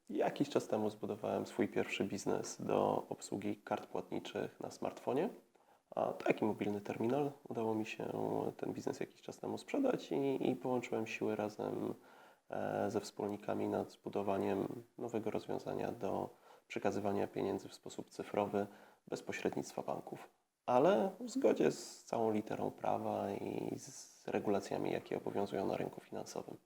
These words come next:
W tak zwanym garażu, czyli poza radarem, e, ludzi pracowaliśmy przez kilka lat.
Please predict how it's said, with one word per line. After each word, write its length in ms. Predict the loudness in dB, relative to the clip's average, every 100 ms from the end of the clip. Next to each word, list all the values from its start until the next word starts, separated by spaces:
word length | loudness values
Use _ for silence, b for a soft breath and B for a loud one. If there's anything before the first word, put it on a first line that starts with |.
| _ _ -20 _ _
W 40 | _
tak 160 | -2
zwanym 240 | 4 6 8
garażu, 560 | 10 10 8 6 4 0 -10
czyli 220 | -12 -6 -4
poza 340 | -2 2 4
radarem, 560 | 6 6 6 4 4 2
e, 360 | 2 2 4
ludzi 260 | 6 4 2
pracowaliśmy 760 | -4 -2 0 4 4 4 0
przez 220 | -2 -4
kilka 340 | -2 -2 0 4
lat. 320 | 6 4 0